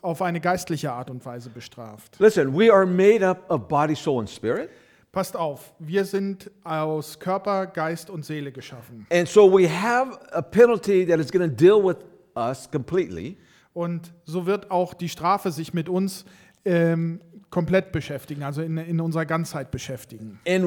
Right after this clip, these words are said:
Speaker 2: Romans chapter five, it says this in
Speaker 1: In
Speaker 2: verse twelve.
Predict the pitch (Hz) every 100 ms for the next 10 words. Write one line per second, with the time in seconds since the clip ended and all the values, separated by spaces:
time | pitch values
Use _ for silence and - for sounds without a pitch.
0 | 160 208 269 302 277 - - 185 185 208
1 | - - 113 98 113 - 151 - - 175
2 | 165 101 151 139 120 127 - - _ _
3 | _ _ _ - 160 165 131 - - 156
4 | 127 80 131